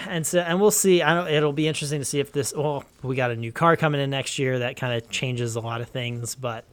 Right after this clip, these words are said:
it's, it's interesting to kinda ask the question of, is this, like, something we're gonna see again next year, or was this that changing of the guard moment,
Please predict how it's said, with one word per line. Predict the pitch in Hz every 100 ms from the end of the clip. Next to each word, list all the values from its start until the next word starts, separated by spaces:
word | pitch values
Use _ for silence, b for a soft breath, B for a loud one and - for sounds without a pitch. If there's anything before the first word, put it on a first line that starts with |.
| _
it's, | - -
it's | - - -
interesting | 196 196 - 185
to | 151
kinda | 165 147
ask | 143 143
the | -
question | - 147 139 139
of, | 127 117 - b b b
is | - 143 135
this, | 165 151 - - 160 165 _ -
like, | 151 123
something | - 139 143
we're | 135
gonna | 120
see | 113 - 170
again | 143 170 196
next | 202 -
year, | 214 196 180
or | 147
was | 135 131 127
this | 151 151
that | - 139 131 -
changing | - 139 139 135 131
of | 120
the | 123
guard | 127 123 123
moment, | 123 120 120 123